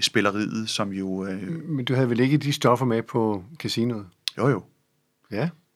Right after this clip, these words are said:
Speaker 1: Øh, på casinoet, der var det Jack Daniels og kokain. Øhm.
Speaker 2: Eller sprut?
Speaker 1: Ja, det må man
Speaker 2: Stoffer.
Speaker 1: sige. Ja, sprut og stoffer.
Speaker 2: Og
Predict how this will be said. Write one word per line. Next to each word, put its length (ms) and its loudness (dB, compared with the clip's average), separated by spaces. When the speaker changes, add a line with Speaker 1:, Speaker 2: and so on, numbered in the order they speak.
Speaker 1:
Øh, 140 -4
på 120 -2
casinoet, 440 6
der 80 8
var 120 8
det 200 2
Jack 140 2
Daniels 320 2
og 60 -12
kokain. 380 -8
Øhm. 440 -10
Speaker 2:
Eller 140 -8
sprut? 500 0
Speaker 1:
Ja, 120 6
det 80 0
må 60 2
man 100 0
Speaker 2:
Stoffer. 220 -2
Speaker 1:
sige. 300 2
Ja, 60 -2
sprut 240 2
og 60 4
stoffer. 300 -2
Speaker 2:
Og 360 -4